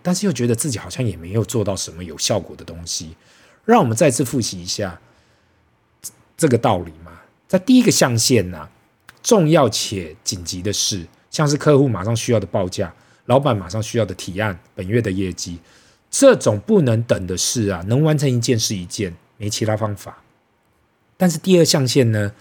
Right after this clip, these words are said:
不紧急但是重要的事啊，像是定期学习、常规性的拜访客户、拓展人脉，就是因为不紧急，所以很多人会一拖再拖。但是等到这些事情变得重要又紧急的时候，大家又手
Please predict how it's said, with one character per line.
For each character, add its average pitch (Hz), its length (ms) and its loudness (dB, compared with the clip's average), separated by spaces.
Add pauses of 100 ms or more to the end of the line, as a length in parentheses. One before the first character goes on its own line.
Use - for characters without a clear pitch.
(460)
不 277 80 6
紧 113 240 0
急 - 160 -6
但 127 160 2
是 127 120 -2
重 120 280 2
要 107 160 2
的 90 140 -6
事 - 360 -2 (100)
啊， - 100 -20 (640)
像 156 140 -2
是 139 80 0
定 160 220 2
期 117 160 0
学 104 240 -2
习、 95 320 -6 (180)
常 120 220 -4
规 147 160 4
性 143 180 0
的 110 80 0
拜 113 200 4
访 82 200 -8
客 101 220 0
户、 95 200 -6 (220)
拓 156 200 2
展 92 180 -4
人 82 160 -12
脉， 90 300 -10 (360)
就 254 140 4
是 240 140 2
因 233 80 4
为 220 80 6
不 220 160 2
紧 92 260 -4
急， - 160 -8
所 170 160 0
以 156 40 2
很 107 200 -2
多 127 140 4
人 123 100 2
会 135 220 -2
一 185 120 2 (120)
拖 117 340 -2 (160)
再 110 300 0
拖。 90 280 -10 (720)
但 202 140 2
是 208 100 2
等 104 240 -2
到 147 160 4
这 156 140 0
些 147 160 2
事 139 200 -2
情 110 160 -4
变 120 160 0
得 104 100 0
重 165 280 2
要 151 100 4
又 139 120 4
紧 98 180 -6
急 95 160 -8
的 101 100 -6
时 107 200 -6
候， 110 80 0
大 113 120 -10
家 113 140 2
又 107 80 4
手 92 180 -6